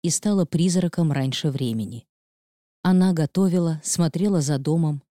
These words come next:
нянчила детей и дохаживала стариков, тихая и невидимая, как дух. Неосязаемая, но всегда находящаяся рядом. Перед тем, как войти, мужчина погладил ее по плечу, словно придавая сил,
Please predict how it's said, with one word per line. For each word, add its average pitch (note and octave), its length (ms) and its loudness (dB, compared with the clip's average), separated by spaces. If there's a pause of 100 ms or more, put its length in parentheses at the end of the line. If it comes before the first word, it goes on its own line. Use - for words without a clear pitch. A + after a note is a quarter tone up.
(320)
нянчила F#3 540 2
детей G3 600 0
и F#3 100 0
дохаживала D#3 720 -2
стариков, D3 580 -4 (720)
тихая G3+ 520 0
и - 200 -2
невидимая, C3+ 760 0
как C3+ 180 -4
дух. - 460 -10 (680)
Неосязаемая, D3+ 1200 0 (220)
но F#3 180 4
всегда D3+ 460 -2
находящаяся C#3 920 -4
рядом. A2+ 380 -10 (1160)
Перед G#3 260 2
тем, A#3 220 0
как G3+ 240 -2
войти, F#3+ 400 2
мужчина G3+ 520 2
погладил E3 520 0
ее D#3 360 0
по D3+ 120 -4
плечу, C#3+ 680 -2
словно C#3 460 -2
придавая C#3 560 -2
сил, B2 400 -4